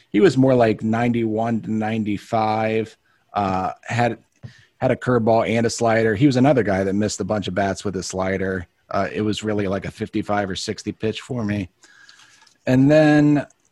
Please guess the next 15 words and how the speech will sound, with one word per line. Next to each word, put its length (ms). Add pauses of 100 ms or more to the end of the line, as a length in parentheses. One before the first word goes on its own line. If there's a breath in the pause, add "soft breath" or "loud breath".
(680)
uh, 240
another 260
guy 220
that 160
I 80
kinda 220
liked 240
was 120
Luke 220
Murphy, 400
another 280
right-handed 480
hit, 180
right-handed 640
pitcher. 460